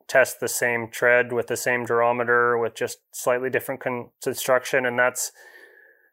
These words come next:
that can be a difficult but fun challenge trying to tease out some of the, the differences. But yeah, a lot, it's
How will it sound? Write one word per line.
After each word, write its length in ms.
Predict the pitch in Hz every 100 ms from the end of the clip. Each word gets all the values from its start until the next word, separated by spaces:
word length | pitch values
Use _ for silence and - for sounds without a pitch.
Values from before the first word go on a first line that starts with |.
| _ -
that 160 | 143
can 120 | 170
be 120 | 151 143
a 120 | 131
difficult 440 | 147 - 147 135
but 160 | 127 -
fun 160 | 135
challenge 480 | 123 135 131 135 -
trying 240 | - 131 120
to 180 | 113 - _
tease 280 | - 143 131
out 180 | 131 135
some 240 | - 131 120
of 60 |
the, 180 | 117 120 - -
the 60 |
differences. 720 | 127 123 127 117 131 135 - -
But 280 | 120 113 - - - - - _ _ _ _ _ -
yeah, 220 | 208 165
a 40 | 139
lot, 260 | 143 165
it's 240 | 151 -